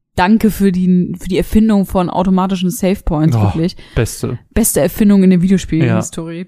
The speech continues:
Speaker 2: auf jeden Fall.
Speaker 1: Ähm, das hat mich dann nicht mehr so krass zurückgeworfen, aber, ähm, das war schon echt frustrierend in dem Moment. Also da, da hab ich mich schon wirklich geärgert.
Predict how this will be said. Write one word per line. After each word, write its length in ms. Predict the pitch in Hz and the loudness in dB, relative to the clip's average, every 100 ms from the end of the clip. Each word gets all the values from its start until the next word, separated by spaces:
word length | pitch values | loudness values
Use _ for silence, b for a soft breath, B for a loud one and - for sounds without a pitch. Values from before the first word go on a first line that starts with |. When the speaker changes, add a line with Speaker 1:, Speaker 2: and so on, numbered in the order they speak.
| - | -6
Speaker 2:
auf 180 | 120 127 | -4 -2
jeden 140 | 107 | -2
Fall. 320 | 113 110 110 165 | -2 -4 -4 -2
Speaker 1:
Ähm, 480 | 165 160 160 156 - | -2 0 -2 -4 -4
das 180 | 175 - | -2 -2
hat 120 | - | 0
mich 120 | 175 | 0
dann 180 | - 170 | 0 0
nicht 180 | 180 - | 0 0
mehr 160 | 170 160 | -2 0
so 260 | 175 214 | 0 0
krass 440 | - - 208 - - | 0 -4 -4 -4 -6
zurückgeworfen, 720 | 185 185 175 170 175 - 175 | -4 -4 -4 -4 -4 -6 -10
aber, 420 | 165 165 165 - | -8 -6 -6 -6
ähm, 260 | 165 160 160 | -8 -8 -8
das 260 | 160 - | -10 -8
war 160 | - 170 | -6 -4
schon 260 | - 196 196 | -2 -4 -4
echt 240 | 196 - - | -6 -8 -12
frustrierend 480 | 185 - - 165 | -16 -10 -6 -6
in 60 | 156 | -6
dem 100 | 156 | -8
Moment. 280 | 156 156 156 | -8 -8 -8
Also 120 | 160 | -8
da, 160 | 165 165 | -8 -8
da 220 | - 175 | -8 -6
hab 80 | 196 | -2
ich 80 | |
mich 140 | 202 190 | -2 -2
schon 180 | 180 190 | 0 0
wirklich 200 | - - | -2 -2
geärgert. 520 | - 175 175 160 | -4 -4 -6 -8